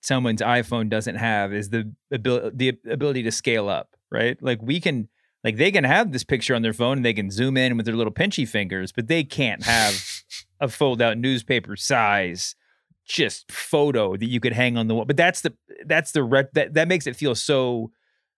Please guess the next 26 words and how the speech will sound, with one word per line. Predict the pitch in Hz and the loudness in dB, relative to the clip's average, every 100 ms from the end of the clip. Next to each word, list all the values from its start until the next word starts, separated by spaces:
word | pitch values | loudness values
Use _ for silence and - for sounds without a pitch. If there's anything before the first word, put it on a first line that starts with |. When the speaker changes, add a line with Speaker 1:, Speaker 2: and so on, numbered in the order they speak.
| - | -8
Speaker 1:
it's | - | -2
like | 131 | 0
such | 147 139 | 0 0
a | 117 | -2
dinosaur, | 92 120 135 113 110 85 | 0 2 2 0 -2 -6
right? | 90 107 120 | -4 -2 -2
I | 113 | -4
mean, | 113 | -2
this | 127 | -2
is | 120 117 | -2 0
like, | 110 104 | 0 0
it's | 131 123 | -4 -2
like | 117 | -2
the, | 117 98 131 | -2 -6 -4
like | 120 | -2
the | 113 | -2
full | - 139 131 | -2 0 -2
color | - 123 110 | 0 0 0
insert | 127 131 - 110 98 | -2 -2 -2 -2 -2
in | 117 117 | -4 0
Mad | 120 117 110 | 2 2 2
Magazine | 117 120 117 107 104 104 | 0 0 -2 -2 -2 -2
that | 107 | -2
you're | 107 110 | -2 -2
gonna, | 113 113 | -2 0
like, | 104 107 | 0 -2